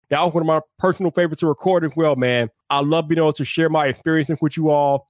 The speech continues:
and hopefully say something that resonates with you all and gets you to either start your journey or push on in your journey, because the creator journey is such a rewarding experience, in my opinion.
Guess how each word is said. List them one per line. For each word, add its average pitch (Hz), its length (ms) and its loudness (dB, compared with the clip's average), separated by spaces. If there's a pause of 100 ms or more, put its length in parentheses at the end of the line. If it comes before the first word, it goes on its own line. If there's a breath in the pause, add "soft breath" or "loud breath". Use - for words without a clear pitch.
and 131 140 0
hopefully 147 640 0
say 147 240 -2
something 147 220 -2
that 135 240 0
resonates 135 380 -2
with 139 200 -4
you 143 120 0
all 127 360 0
and 123 140 -2
gets 135 240 -2
you 147 100 2
to 147 120 -2
either 120 460 -2
start 156 260 -2
your 156 80 -2
journey 143 400 0 (120)
or 123 360 2
push 151 360 -2
on 139 240 0
in 147 160 0
your 139 100 2
journey, 131 320 0
because 131 320 0
the 131 80 -6
creator 214 360 -2
journey 123 480 -2 (260)
is 147 140 0
such 202 220 -4
a 175 40 -2
rewarding 147 440 0
experience, 131 520 -2 (100)
in 165 120 0
my 139 160 0
opinion. 101 540 -2